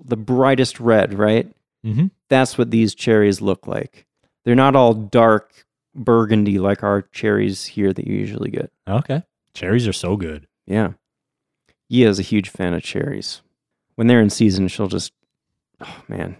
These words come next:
Speaker 1: it's ridiculous the amount of cherries she
Speaker 2: <laughs>
Speaker 1: eats. Um, also, ume, Japanese plum, uh, melons, peaches, Kyoho grapes, blueberries, strawberries, and watermelon. You already mentioned watermelon.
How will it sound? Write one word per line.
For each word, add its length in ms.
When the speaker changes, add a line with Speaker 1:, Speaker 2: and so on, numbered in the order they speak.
Speaker 1:
it's 160
ridiculous 540
the 120
amount 280
of 60
cherries 260
she 160
Speaker 2:
<laughs> 80
Speaker 1:
eats. 240
Um, 220
also, 500
ume, 520
Japanese 420
plum, 420
uh, 200
melons, 680
peaches, 600
Kyoho 760
grapes, 640
blueberries, 880
strawberries, 1000
and 220
watermelon. 720
You 80
already 160
mentioned 240
watermelon. 420